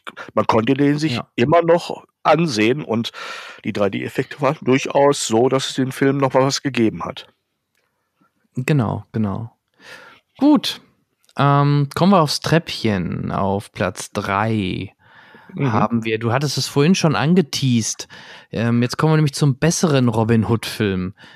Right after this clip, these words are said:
Speaker 2: nämlich
Speaker 1: <laughs>
Speaker 2: nicht ein Leben für, ich weiß gar nicht mehr, ein Leben für den Herrn, äh,
Speaker 1: Äh,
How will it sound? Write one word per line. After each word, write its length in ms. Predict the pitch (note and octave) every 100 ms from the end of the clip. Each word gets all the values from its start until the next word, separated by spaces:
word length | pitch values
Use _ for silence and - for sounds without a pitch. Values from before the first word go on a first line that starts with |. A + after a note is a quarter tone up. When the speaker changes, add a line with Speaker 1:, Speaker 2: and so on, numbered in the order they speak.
| _
Speaker 2:
nämlich 280 | A2 A2 A2
Speaker 1:
<laughs> 280 | D#3+ B2+ A2+
Speaker 2:
nicht 40 |
ein 140 | B2 B2
Leben 320 | B2 C3+ C#3
für, 800 | - - B2+ B2 B2 A#2 A#2 A#2 - - -
ich 60 | -
weiß 80 | B2
gar 100 | A#2
nicht 40 |
mehr, 80 | A2
ein 100 | A#2
Leben 280 | B2+ C#3+ C3+
für 500 | - B2+ B2 A#2+ A#2+
den 400 | A#2 A#2 A#2+ A#2+
Herrn, 480 | A2+ A2+ A2+ A#2 A2+
äh, 440 | A2+ A2 G#2+ A2 - _ _ A2
Speaker 1:
Äh, 380 | A2+ G#2+ G2